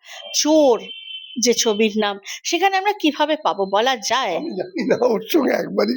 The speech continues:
Speaker 2: কথা যে, ওর তো আমার সঙ্গে কোনো ব্যাপার নেই। বিপ্লব দা শুটিং করছি, তোমার পার্ট আছে, ব্যাস, ওকে বলে, কি পার্ট না পার্ট আমি জানি না, জানতে চাইবো না,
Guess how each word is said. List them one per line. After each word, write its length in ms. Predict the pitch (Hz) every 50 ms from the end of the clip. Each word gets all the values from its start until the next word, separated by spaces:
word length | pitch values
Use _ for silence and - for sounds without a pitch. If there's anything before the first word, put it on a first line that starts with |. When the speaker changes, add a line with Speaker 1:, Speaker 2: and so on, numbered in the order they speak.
| 277 -
Speaker 2:
কথা 220 | - 254 - 285
যে, 180 | - - 359 311 - - - _ - - - _ - - _ -
ওর 300 | 165 156 147 151 160 160 - _
তো 160 | - 190 -
আমার 200 | - 160 160 170 - - -
সঙ্গে 220 | 220 349 - -
কোনো 180 | 233 294 330 311
ব্যাপার 420 | 233 185 - - - - - 254
নেই। 280 | 285 349 339 311 226 160 139 - - _ _ _ _ _ _ -
বিপ্লব 340 | 202 208 208 240 277 247 226
দা 220 | 233 220 214 190
শুটিং 420 | - - - - - - 302 262 240 - 285
করছি, 300 | 240 208 220 - 247 233
তোমার 240 | - 226 208 202 196 -
পার্ট 240 | - 185 190 185 180
আছে, 220 | 185 - - 185
ব্যাস, 300 | 214 - 180 143 - -
ওকে 180 | - 311 302 339 214 -
বলে, 500 | - - - - 185 202 - - - 165 - _ _ _ _ _ _ _ - - - _ _
কি 320 | - 269 254 262 294 - -
পার্ট 300 | 302 285 277 277 254 226
না 240 | 233 214 208 220
পার্ট 240 | 214 - - - -
আমি 220 | - 196 220 226 220
জানি 380 | 196 - - 185 185 220 254
না, 80 | 311 349
জানতে 480 | 392 349 - - - 214 202 - - - -
চাইবো 440 | - 214 202 370 - - - - -
না, 140 | - -